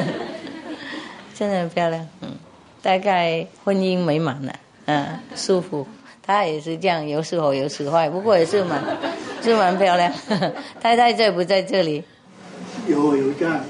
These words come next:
Speaker 1: 在哪里？举手看啊！你为什么有时我跟她不好呢？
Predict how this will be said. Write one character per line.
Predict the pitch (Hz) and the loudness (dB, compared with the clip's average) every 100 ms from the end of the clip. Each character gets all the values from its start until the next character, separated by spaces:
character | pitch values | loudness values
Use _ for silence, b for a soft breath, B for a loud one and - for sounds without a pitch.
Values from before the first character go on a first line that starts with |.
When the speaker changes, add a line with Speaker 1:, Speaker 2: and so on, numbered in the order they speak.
| - - | -16 -2
Speaker 1:
在 | 254 240 | 2 4
哪 | 202 214 | 4 2
里？ | 247 170 160 165 - - _ - - - - - - _ _ _ _ _ _ | 4 4 2 -2 -16 -20 _ -20 -20 -20 -20 -20 -20 _ _ _ _ _ _
举 | 202 233 | -8 0
手 | 196 175 | 0 0
看 | 208 | -2
啊！ | - 226 151 - - | 2 4 4 -2 -2
你 | 220 | 2
为 | 302 330 | 2 4
什 | 254 | 4
么 | 269 | 4
有 | 220 202 | 4 4
时 | 208 233 | 4 4
我 | 165 | 4
跟 | 202 208 | 2 2
她 | 220 180 | 2 2
不 | 202 190 | 0 -2
好 | 151 123 | -2 -4
呢？ | 139 147 | -4 -4